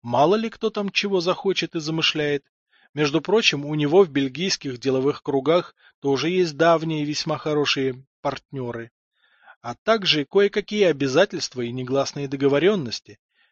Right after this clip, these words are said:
причём некоторые он заключил ещё в те славные и далёкие времена, когда проживал в Киеве и был всего лишь начальником службы эксплуатации в обществе южно-западных железных дорог.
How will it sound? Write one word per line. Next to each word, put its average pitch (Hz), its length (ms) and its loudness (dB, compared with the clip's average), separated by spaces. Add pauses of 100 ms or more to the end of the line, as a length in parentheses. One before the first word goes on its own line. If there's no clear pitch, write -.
(120)
причём 139 420 0
некоторые 147 560 -2
он 147 220 -2
заключил 143 560 2
ещё 143 360 0
в - 60 -16
те 190 140 -2
славные 131 580 2
и 123 40 -8
далёкие 131 460 0
времена, 139 540 -2 (320)
когда 156 320 2
проживал 151 580 2
в - 120 -8
Киеве 123 560 -4 (300)
и 135 100 -6
был 170 220 6
всего 196 380 0
лишь 220 240 -2
начальником 170 680 0
службы 135 460 0
эксплуатации 147 920 -2 (260)
в 147 80 -4
обществе 185 500 0
южно-западных 135 960 0
железных 127 520 -2
дорог. 120 440 -4